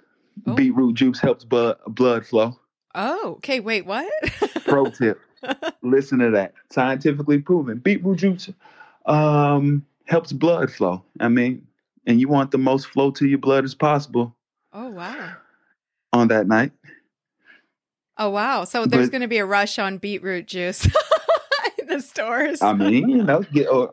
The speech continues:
Speaker 2: beetroot juice, beetroot powder, you know, it works
Speaker 1: Wow.
Speaker 2: the same.
Speaker 1: That's
Speaker 2: It act-,
Speaker 1: amazing.
Speaker 2: and it, it, it really helps.
Speaker 1: Huh.
Speaker 2: Absolutely really helps. And it gives you a burst of energy.
Speaker 1: Wow.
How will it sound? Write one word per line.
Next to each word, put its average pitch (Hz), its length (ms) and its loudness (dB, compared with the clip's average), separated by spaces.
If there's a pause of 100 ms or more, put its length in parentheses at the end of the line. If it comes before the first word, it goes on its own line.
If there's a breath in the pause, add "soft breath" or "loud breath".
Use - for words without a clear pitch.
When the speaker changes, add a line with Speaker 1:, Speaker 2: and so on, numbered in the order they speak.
(340)
Speaker 2:
beetroot 135 360 4
juice, 135 280 2
beetroot 123 440 0
powder, 127 460 0 (200)
you - 140 0
know, 175 280 0 (160)
it - 80 0
works 143 260 2
Speaker 1:
Wow. - 40 -4
Speaker 2:
the 143 60 2
same. 123 380 -2 (200)
Speaker 1:
That's 180 240 -12
Speaker 2:
It 170 280 -4
act-, 101 280 0
Speaker 1:
amazing. - 20 -6
Speaker 2:
and 104 100 2
it, 101 140 2 (380)
it, 110 240 0
it 104 160 0
really 107 240 0
helps. 139 400 -4 (440)
Speaker 1:
Huh. 113 80 -2
Speaker 2:
Absolutely 113 460 0
really 104 300 2
helps. - 460 -8 (840)
And 160 160 2
it 165 40 -4
gives 156 200 0
you 147 100 4
a 135 60 2
burst 147 360 -2
of 139 120 0
energy. 110 420 0 (760)
Speaker 1:
Wow. 214 320 -12